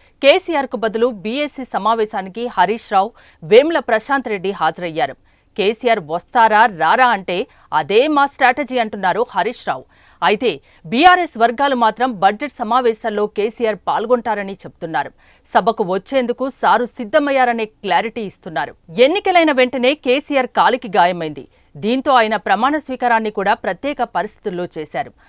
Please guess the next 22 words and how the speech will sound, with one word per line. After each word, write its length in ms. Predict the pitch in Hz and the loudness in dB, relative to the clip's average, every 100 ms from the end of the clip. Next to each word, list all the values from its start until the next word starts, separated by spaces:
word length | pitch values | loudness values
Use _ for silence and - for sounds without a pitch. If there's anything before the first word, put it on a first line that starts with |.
| - - 165 | -20 -4 -4
అయితే 220 | 185 208 139 _ _ 202 | 0 -2 -4 _ _ 4
అధికారం 420 | 262 359 311 269 - | 4 2 0 0 2
కోల్పోయిన 380 | 254 294 277 240 | 2 2 -2 -2
తర్వాత 300 | 226 208 208 208 202 - | 0 0 2 0 -2 -2
కేసీఆర్ 420 | 233 - 247 220 170 | -2 0 0 0 -2
అసెంబ్లీ 340 | 196 269 254 220 | -4 -6 -4 -6
ముఖం 220 | 185 - 277 | -8 -8 -8
చూసే 220 | 262 233 233 - | -8 -6 -6 0
పరిస్థితి 380 | 175 214 - 226 180 | -2 -2 -6 -6 -4
లేదని 320 | 165 202 214 240 - | -2 -2 -4 -6 -8
కొందరు 260 | 185 185 165 147 | -8 -6 -4 -2
రాజకీయ 380 | 196 262 247 208 | -2 -6 -6 -6
విశ్లేషకులు 540 | 175 - 233 220 - 202 - | -8 -8 -8 -8 -12 -14 -12
చెప్పారు. 340 | 139 156 139 - _ _ _ - | -10 -8 -8 -10 _ _ _ -4
కేసీఆర్ 480 | 190 214 233 190 - _ - | -2 0 0 0 -2 _ -12
ఇక 160 | 214 262 254 | 2 2 4
ఫామ్ 260 | 262 302 320 | 2 2 0
హౌస్‌కి 300 | 269 262 254 240 | -6 -4 -6 -2
పరిమితం 360 | 190 233 247 190 | -2 -2 -4 -4
అవుతారనే 460 | 185 240 254 240 226 214 | -4 -2 -2 -2 -4 -6
ప్రచారం 380 | 170 208 190 185 | -8 -6 -8 -8
చేశారు. 340 | 170 147 160 | -14 -10 -10